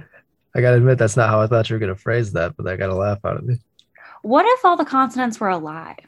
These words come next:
Speaker 2: You know, they all, they all had personalities and such, and they just decided, you know, they were all separated for a long time, and they, they wanted to make up, and they came together.
Speaker 1: That would be interesting,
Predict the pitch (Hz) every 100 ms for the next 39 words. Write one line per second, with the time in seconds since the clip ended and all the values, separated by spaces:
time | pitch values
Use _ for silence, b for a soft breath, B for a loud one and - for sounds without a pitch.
0 | _ _ _ _ _ _ - 190 165 165
1 | 165 160 160 156 156 - _ _ _ _
2 | _ - 208 190 202 180 - _ - 214
3 | 202 196 175 185 190 180 165 - 165 -
4 | 160 165 165 160 180 - 185 185 170 180
5 | 180 175 170 165 160 160 165 b b b
6 | b - 202 208 202 208 202 - 196 190
7 | 180 175 170 180 175 170 170 170 170 160
8 | 165 156 160 156 160 170 175 170 185 190
9 | 202 185 190 220 165 _ _ _ _ 170
10 | 165 - 180 170 - 143 139 143 _ _
11 | _ _ _ _ _ _ 123 113 113 120
12 | 117 120 - 95 95